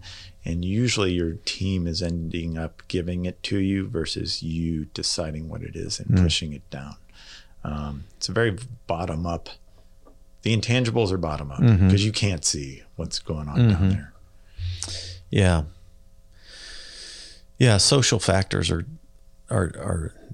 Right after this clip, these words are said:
Speaker 2: are definitely there, but you do have health sign, you know, like, what's your,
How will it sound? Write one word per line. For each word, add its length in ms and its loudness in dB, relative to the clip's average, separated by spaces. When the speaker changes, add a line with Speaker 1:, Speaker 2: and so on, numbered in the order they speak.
Speaker 2:
are 120 -2
definitely 440 0
there, 240 2
but 180 0
you 100 4
do 160 6
have 200 6
health 220 2
sign, 320 2
you 80 6
know, 80 6
like, 200 2
what's 180 4
your, 460 2